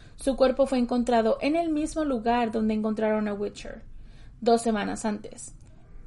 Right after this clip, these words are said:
Fue asesinado de la misma manera y encontraron un calcetín en su rectum.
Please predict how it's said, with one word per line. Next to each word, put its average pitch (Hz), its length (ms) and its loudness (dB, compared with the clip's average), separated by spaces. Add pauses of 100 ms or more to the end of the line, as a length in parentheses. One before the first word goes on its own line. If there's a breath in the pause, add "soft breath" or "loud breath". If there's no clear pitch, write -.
Fue 285 180 6
asesinado 285 540 2
de 254 80 4
la 247 100 4
misma 233 280 0
manera 220 440 2
y 233 100 -2
encontraron 262 560 2
un 226 120 0
calcetín 214 640 -4
en 196 180 -4
su 220 240 -4
rectum. - 520 -12